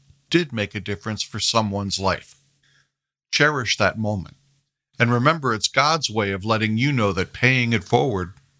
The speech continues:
matters. Don't do it just during the holiday season. Do it all year round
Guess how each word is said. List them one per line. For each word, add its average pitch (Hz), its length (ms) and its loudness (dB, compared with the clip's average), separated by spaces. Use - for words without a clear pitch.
matters. - 600 -4
Don't 165 200 -2
do 180 260 -2
it 117 100 -6
just - 340 0
during 107 260 2
the 85 100 -2
holiday 95 420 0
season. - 420 -2
Do 170 180 2
it 147 80 0
all 135 160 6
year 120 220 -2
round 92 460 -6